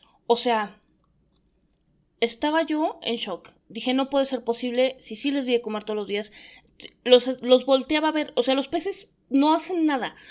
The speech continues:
Yo ahí estaba viéndolos mucho rato porque yo decía, "Lo que pueda pasar no me interesa, estos no se van a morir".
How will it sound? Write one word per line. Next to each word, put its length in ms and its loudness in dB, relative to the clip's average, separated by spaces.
Yo 240 2
ahí 120 2
estaba 380 0
viéndolos 720 -2
mucho 520 2
rato 300 0
porque 260 -6
yo 100 4
decía, 520 2
"Lo 340 4
que 120 0
pueda 380 0
pasar 320 -2
no 140 0
me 80 0
interesa, 440 -2
estos 340 2
no 160 0
se 140 -8
van 160 -2
a 20 -4
morir". 340 -2